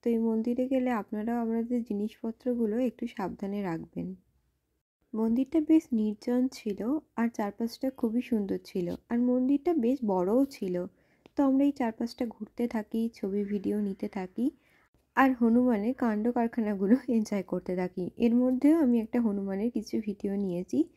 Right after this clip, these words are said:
যেটা আপনারা দেখতে পারবেন। ওই তো সিঁড়ির কাছে হনুমানগুলো already <laughs> লাফালাফি করছে জিনিসপত্র নেওয়ার জন্য। কাছে যেতে খুবই ভয় লাগছিল, কারণ যদি ফোন টোন কেড়ে নেয়। তাও আমরা দূর থেকে যতটুকু সম্ভব ভিডিও নিয়েছিলাম।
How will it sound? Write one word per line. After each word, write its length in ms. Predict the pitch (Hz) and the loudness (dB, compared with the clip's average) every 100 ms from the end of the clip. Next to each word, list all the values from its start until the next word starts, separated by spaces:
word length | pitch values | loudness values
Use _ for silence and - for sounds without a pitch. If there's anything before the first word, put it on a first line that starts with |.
| _ _ _ - | _ _ _ -6
যেটা 160 | 202 220 | -2 0
আপনারা 260 | 196 196 214 | -2 -2 -2
দেখতে 280 | 202 - 196 | -4 -4 -6
পারবেন। 380 | 190 185 202 269 - _ _ _ - | -4 -4 0 -2 -2 _ _ _ 0
ওই 200 | 247 240 | 4 4
তো 100 | 240 | 0
সিঁড়ির 360 | 202 220 202 208 | -2 -2 -2 -2
কাছে 300 | 214 208 285 349 - | -2 -2 0 0 0
হনুমানগুলো 600 | 214 202 208 208 220 247 - | -2 0 -2 0 0 0 0
already 460 | 214 240 269 226 262 - | 0 4 4 6 6 4
<laughs> 140 | - | 0
লাফালাফি 500 | 214 202 208 208 226 233 | 0 0 -2 -2 -2 0
করছে 400 | 214 208 - 233 254 | 0 -2 -2 0 0
জিনিসপত্র 600 | 208 202 - 208 208 - | 0 -2 -4 -4 -4 0
নেওয়ার 360 | 233 190 185 196 | 0 2 0 -2
জন্য। 300 | - 202 185 190 285 _ _ _ - | -2 -4 -2 -2 -4 _ _ _ -2
কাছে 240 | 180 185 214 | -2 -2 -2
যেতে 220 | 226 247 | -2 0
খুবই 300 | 247 220 233 | -4 -2 0
ভয় 260 | 247 226 202 | 0 0 0
লাগছিল, 400 | 202 196 202 196 214 | 0 0 -2 -4 -2
কারণ 240 | 202 196 208 | -2 -2 -2
যদি 200 | 196 226 | 0 -2
ফোন 220 | - 208 196 | -2 -4 -2
টোন 180 | 208 226 | -2 0
কেড়ে 260 | 233 190 190 | 0 -2 -2
নেয়। 200 | 175 233 - _ - - | -4 -6 -8 _ -20 -6
তাও 160 | 247 277 | 0 2
আমরা 180 | 269 247 | 4 2
দূর 180 | 247 220 - | 2 -2 -2
থেকে 180 | 226 247 | 0 0
যতটুকু 440 | 208 202 233 247 269 | 0 -4 -4 0 0
সম্ভব 460 | - 214 202 196 233 _ _ _ 214 | 0 -2 -2 -2 -4 _ _ _ -8
ভিডিও 400 | 208 190 220 240 | -4 -2 2 4
নিয়েছিলাম। 640 | 247 208 190 - 202 190 | 4 2 -2 -4 -4 -2